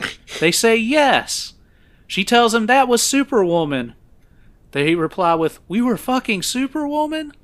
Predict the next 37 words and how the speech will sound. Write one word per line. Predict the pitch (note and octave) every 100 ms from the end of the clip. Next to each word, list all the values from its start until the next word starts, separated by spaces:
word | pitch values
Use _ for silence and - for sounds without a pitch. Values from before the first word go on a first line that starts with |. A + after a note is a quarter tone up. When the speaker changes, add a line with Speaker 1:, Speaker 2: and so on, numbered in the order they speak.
| _ -
Speaker 2:
So | F3+
that's | F3 A#3 -
the | - F3+ D#3+
line | F3+ E3 E3+ E3 D#3+
that | D3
I | C3+
thought | - D#3+ D3+
might | C#3+ D3 D3+ D#3
have | D3+ C#3+
been | D3 C#3
said | - D3 C#3
by | C#3
her | B2+ C#3+ C#3+
in | C3+
the |
mirror | B2+ C3 B2+ A#2+ B2 B2+
earlier, | B2+ B2+ B2 B2 _ _ _ _ -
that | C#3
she | -
had | C#3+ C#3
a |
great | C#3 D3 D#3+
set | - D#3
of | C#3+ -
tits | C#3+ C#3 - C#3+
with | B2+
legs | C#3 C#3 C#3 -
to | C#3+
match | C3+ C3+ C3 C3 C#3
and | C3
a |
pile-driving | - C3+ B2+ B2+ C3 B2+ B2 B2
ass. | A#2+ A#2 - - - _ _ _ - -
Speaker 1:
Perhaps | G2 G#2 G2+ -
so. | - - C#2+ C2+ - - _ _
Perhaps | - E2+ F2+ - -
so. | D#2+ C2+